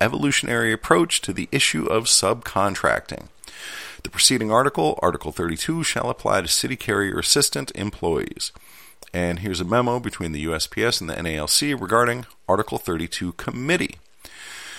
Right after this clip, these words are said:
The Joint Committee established pursuant to Article thirty-two point two shall be tasked with reviewing existing policies and practices concerning the contracting out of mail delivery. The committee shall seek to develop a meaningful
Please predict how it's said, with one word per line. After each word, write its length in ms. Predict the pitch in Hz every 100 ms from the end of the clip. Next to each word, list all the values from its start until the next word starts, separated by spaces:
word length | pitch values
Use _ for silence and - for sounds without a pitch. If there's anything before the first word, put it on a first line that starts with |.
| - - - - -
The 80 | -
Joint 260 | 214 226
Committee 400 | - 208 208 160
established 560 | 101 - - 151 151 135
pursuant 400 | - - 156 139
to 80 | -
Article 300 | 110 107 -
thirty-two 420 | 143 131 120 127
point 320 | - 113 -
two 220 | - 190
shall 200 | 180 139
be 140 | 143 180
tasked 480 | - 110 110 110 -
with 300 | 98 - 104
reviewing 600 | 95 87 113 160 175 -
existing 540 | 98 87 113 - 180 170
policies 600 | - - 95 - 107 104
and 160 | 101
practices 640 | - - 202 - 85 90 95
concerning 500 | - 123 123 131 160
the 60 |
contracting 680 | - 113 104 - 113 - 147
out 180 | 87 82
of 140 | 113
mail 280 | 127 147 180
delivery. 480 | 123 76 71 - 50 - - - - - -
The 80 |
committee 320 | - 131 135 160
shall 220 | - 147
seek 360 | - 113 107
to 100 | -
develop 380 | 147 123 87 92
a 40 | 87
meaningful 640 | 90 113 135 - 160